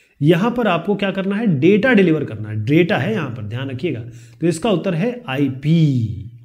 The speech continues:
Which of the fol-, uh, following protocol is used for delivering data from the source to the desti-, destination?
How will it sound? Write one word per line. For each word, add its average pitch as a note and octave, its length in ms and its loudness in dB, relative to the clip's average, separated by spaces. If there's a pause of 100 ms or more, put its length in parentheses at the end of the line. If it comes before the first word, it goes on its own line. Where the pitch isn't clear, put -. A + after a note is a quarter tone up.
(540)
Which E3 180 2
of B3 80 4
the B3+ 100 2
fol-, G#3 200 0
uh, - 920 -10
following D#3+ 300 0
protocol E3+ 340 -2
is E3 260 2
used A3+ 300 2
for G3+ 200 -2 (400)
delivering G3 400 4
data F3 400 4 (480)
from F#3+ 160 2
the A#3 80 2
source D4 400 -4
to G3+ 80 2
the E3+ 120 2
desti-, C3 360 -2
destination? A#2 560 -4